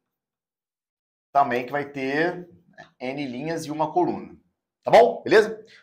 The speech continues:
Então a matriz A é uma matriz quadrada, matriz X é uma coluna só e a matriz B é uma coluna só. Tá bom? É, assim, claramente você que sabe matriz, sabe que dá pra multiplicar a matriz A pela matriz X. E quando você multiplica a matriz A pela matriz X, você gera uma matriz N por um,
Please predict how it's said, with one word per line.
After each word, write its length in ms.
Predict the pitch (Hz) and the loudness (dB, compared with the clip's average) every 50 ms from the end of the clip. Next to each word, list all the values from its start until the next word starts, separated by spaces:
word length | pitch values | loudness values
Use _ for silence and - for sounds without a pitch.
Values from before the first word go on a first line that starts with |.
| _ | _
Então 120 | - - 143 | 0 2 4
a 20 | |
matriz 360 | 147 - - - 143 143 120 | 6 4 4 4 0 4 8
A 60 | 131 127 | 8 10
é 20 | |
uma 80 | 131 131 | 10 10
matriz 280 | 131 127 - 117 104 - | 8 4 2 0 -8 0
quadrada, 640 | - - - - - 110 107 107 - 143 202 - - - _ _ _ _ _ _ _ _ _ _ _ | 6 6 8 8 8 8 8 8 6 4 0 -2 -4 -16 _ _ _ _ _ _ _ _ _ _ _
matriz 400 | - 127 131 131 - 135 139 131 | 0 2 2 2 0 -4 -6 -6
X 240 | - - 127 127 110 | -6 -6 -6 -2 2
é 60 | 127 | 2
uma 120 | 127 127 - | 2 2 4
coluna 440 | - 143 131 127 143 175 202 214 | 4 6 6 6 4 4 4 2
só 440 | 185 - - 139 120 123 135 160 175 | 2 2 4 6 6 6 6 4 2
e 60 | 165 | -2
a 40 | 165 | -2
matriz 360 | 160 165 175 170 156 156 135 | -2 -2 -4 -4 -6 -10 -8
B 120 | 131 123 135 | -4 -2 -2
é 40 | 143 | 0
uma 220 | 147 165 165 165 | 2 2 0 0
coluna 400 | - 180 160 143 139 143 160 180 | 0 -2 -2 -2 -4 -6 -6 -8
só. 320 | - - 120 78 - - _ _ _ _ _ _ _ _ _ _ | -6 -4 -6 -6 -6 -8 _ _ _ _ _ _ _ _ _ _
Tá 60 | - 135 | 2 4
bom? 420 | 190 226 - - - - - _ _ _ _ _ _ _ _ _ _ _ | 4 4 4 0 -8 -14 -18 _ _ _ _ _ _ _ _ _ _ _
É, 460 | - 131 131 127 127 123 120 117 113 | 2 4 6 6 6 6 6 4 4
assim, 240 | 110 113 - 117 - | 2 0 -4 -8 -2
claramente 480 | - 143 165 185 180 147 143 156 147 156 | 2 4 6 6 6 6 4 0 0 -2
você 320 | 143 147 143 - 147 135 | -4 -4 -2 -2 -4 -4
que 100 | - - | -4 -6
sabe 300 | - - - 143 160 160 | -4 2 4 4 4 4
matriz, 420 | - 123 110 - 110 104 95 - | 4 2 2 0 -2 -10 -12 -6
sabe 220 | - 131 131 131 120 | -2 -2 -2 -2 -4
que 100 | - 135 | -4 0
dá 140 | 120 135 135 | 2 2 2
pra 140 | - 139 | 2 0
multiplicar 460 | 139 139 127 - - - 113 - 113 110 | -2 -2 -6 -12 -16 -14 -8 -4 -2 0
a 40 | |
matriz 320 | 113 120 - - 123 110 107 | 0 -2 -4 -6 -8 -4 -4
A 100 | 101 101 | -4 -4
pela 140 | - 110 120 | -4 -6 -6
matriz 300 | 120 120 - - - - | -6 -6 -8 -10 -10 -10
X. 400 | - 165 220 - _ - - _ _ _ _ _ _ _ _ _ _ _ _ _ _ _ _ - | -10 -12 -12 -14 _ -20 -20 _ _ _ _ _ _ _ _ _ _ _ _ _ _ _ _ -20
E 60 | 113 | -10
quando 200 | - 139 147 147 | -4 -4 -4 -2
você 100 | 147 165 | -4 -6
multiplica 440 | 156 160 151 - - - 151 143 156 | -6 -6 -8 -8 -6 -6 -6 -4 -2
a 20 | |
matriz 380 | 147 151 147 147 143 143 131 110 | 0 0 0 0 -2 -4 -2 0
A 100 | 123 110 | 0 0
pela 140 | 113 113 113 | 0 -2 -4
matriz 320 | 117 113 113 107 107 104 | -4 -4 -6 -8 -12 -12
X, 320 | - - - 170 170 135 107 | -12 -12 -10 -10 -10 -10 -10
você 360 | 110 120 117 - - 135 123 | -10 -12 -12 -8 -8 -8 -4
gera 260 | 113 123 127 131 143 | 0 2 4 4 4
uma 100 | 143 156 | 2 2
matriz 800 | 156 160 151 - 127 131 139 151 175 180 175 - - - - - - | 0 0 0 -2 -4 -6 -6 -6 -6 -10 -10 -12 -12 -14 -12 -6 -2
N 200 | 135 135 143 151 | 0 0 0 0
por 220 | 139 156 202 202 | 0 2 2 2
um, 320 | 180 143 120 107 - - | 2 0 -2 -6 -10 -16